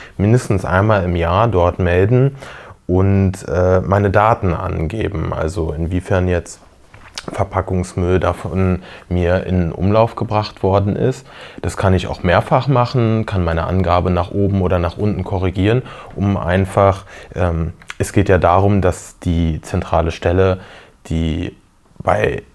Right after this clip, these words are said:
ihr angegebenen Mengen mit dem dualen System abgleicht, um da zu schauen, dass es auch alles legal abläuft, dass man da nicht rummogelt.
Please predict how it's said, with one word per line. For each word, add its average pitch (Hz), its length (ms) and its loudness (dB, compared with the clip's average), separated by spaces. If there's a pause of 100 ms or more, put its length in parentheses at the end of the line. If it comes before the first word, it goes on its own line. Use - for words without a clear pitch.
(360)
ihr 123 260 8
angegebenen 95 760 2
Mengen 110 520 2
mit 101 260 0
dem 101 160 4
dualen 90 320 4
System 92 460 -2
abgleicht, 123 760 2
um 90 160 0
da 85 200 0
zu - 160 -10
schauen, 92 420 0
dass 85 160 -2
es 85 140 -6
auch 92 180 -6
alles 87 300 -2 (400)
legal 92 600 2
abläuft, 113 680 0
dass - 140 -8 (100)
man 87 200 -2
da 87 180 0
nicht - 380 -6
rummogelt. 127 800 4